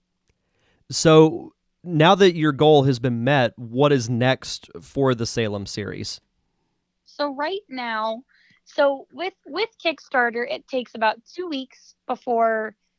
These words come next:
Speaker 2: you know, for them to process payments and all of that. And while we're waiting for that to happen, we're not taking a break. We're working right now.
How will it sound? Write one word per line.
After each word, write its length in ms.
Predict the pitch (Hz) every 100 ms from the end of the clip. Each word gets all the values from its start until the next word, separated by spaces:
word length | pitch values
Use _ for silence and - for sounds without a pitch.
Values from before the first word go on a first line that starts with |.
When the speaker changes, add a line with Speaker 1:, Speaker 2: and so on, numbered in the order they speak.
| _ _
Speaker 2:
you 80 | -
know, 240 | 233 220 226
for 80 | 247
them 140 | 226
to 80 | 214
process 500 | 214 240 226 - 233
payments 460 | - 214 208 196 196
and 100 | 202
all 220 | 101 202
of 60 | 233
that. 320 | 185 175 185 _ _ _ _ -
And 460 | 226 220 220 220 226 _ _ _
while 360 | 233 254 320
we're 140 | 330 294
waiting 400 | 254 262 254 269
for 160 | -
that 300 | 233 220 214
to 100 | 214
happen, 580 | 196 196 190 185 185 196 - _ _
we're 120 | 233
not 280 | 254 285 -
taking 280 | 269 233 240
a 60 |
break. 300 | 214 196 190 -
We're 160 | 226 220
working 440 | 220 254 247 226
right 260 | 208 214 208
now. 400 | 196 180 175 180